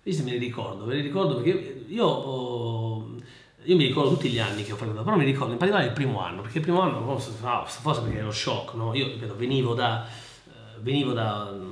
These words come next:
da un posto sperduto, la Sardegna è un'isola, quindi immaginate un isolano che si, vi-, si fionda nella capitale d'Italia. E, e mi ricordo questi, questi per-, guarda, mi ricordo, allora, mi, mi ricordo sto ragazzo che stava vicino a me, era un ragazzo di Latina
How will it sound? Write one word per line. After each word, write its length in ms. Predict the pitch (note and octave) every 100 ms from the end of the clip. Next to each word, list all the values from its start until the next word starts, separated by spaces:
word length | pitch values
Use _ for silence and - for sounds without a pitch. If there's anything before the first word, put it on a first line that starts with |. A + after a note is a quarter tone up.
| -
da 100 | G#2
un 100 | G#2+
posto 240 | A2 - A2+
sperduto, 520 | - B2 G#3 D#3 -
la 60 | -
Sardegna 380 | C3 B2+ B2+ A2
è 40 |
un'isola, 420 | B2 B2+ A2 G#2+
quindi 360 | A2+ A#2 G#2 G2+ - - -
immaginate 480 | C3 B2 C3 D3 B2
un 120 | B2+
isolano 540 | C#3 C#3+ C3 B2 B2 A#2+
che 100 | A2
si, 240 | B2 A2+
vi-, 360 | A2 A2+ A2 A2+
si 180 | -
fionda 600 | A2 C#3 B2+ B2+ A#2 A2 - -
nella 160 | - A#2
capitale 420 | A#2+ A#2+ B2 B2
d'Italia. 680 | A#2 A#2+ A2+ G2+ B2 E3+ - - - - -
E, 920 | D3+ D3 C#3 C3+ B2+ A#2+ A#2+ A2+ A2+ G2 F2 - -
e 60 | F#3
mi 100 | G#3+
ricordo 440 | A3 - A#3+ D3
questi, 220 | C3+ - C3+
questi 200 | - -
per-, 300 | D3+ - - -
guarda, 460 | D#3 C#3 D3 E3+ B2
mi 80 | F3+
ricordo, 340 | - A#2+ C#3
allora, 140 | A#2+
mi, 420 | B2 D3+ - B2+ -
mi 100 | E3+
ricordo 300 | F#3+ C#3+ A#2+
sto 160 | A2+
ragazzo 340 | E3+ G3+ A3 B2
che 60 |
stava 220 | A2+ A#2+ A#2
vicino 260 | A2+ A#2+
a 60 | B2
me, 200 | A2+ G2+ - -
era 220 | E3 C#3+
un 60 | C3+
ragazzo 340 | G3 A3+ -
di 140 | B2+ D3+
Latina 520 | B2 G#2 G2 G2